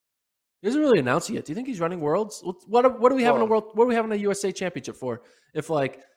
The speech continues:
Speaker 1: we have to, I'm not criticizing you. I'm just, like, just criticizing our sport. How we, like, we don't know. There's, like, a, are they? Are they not?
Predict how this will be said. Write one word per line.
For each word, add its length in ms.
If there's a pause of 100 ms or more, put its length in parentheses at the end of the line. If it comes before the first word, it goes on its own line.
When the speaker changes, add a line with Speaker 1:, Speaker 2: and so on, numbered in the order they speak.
(320)
Speaker 1:
we 100
have 160
to, 220 (100)
I'm 80
not 300
criticizing 400
you. 140
I'm 100
just, 180
like, 280 (220)
just 340
criticizing 600
our 80
sport. 420
How 140
we, 140
like, 320 (580)
we 100
don't 200
know. 220 (300)
There's, 140
like, 160
a, 100 (380)
are 140
they? 320
Are 120
they 120
not? 360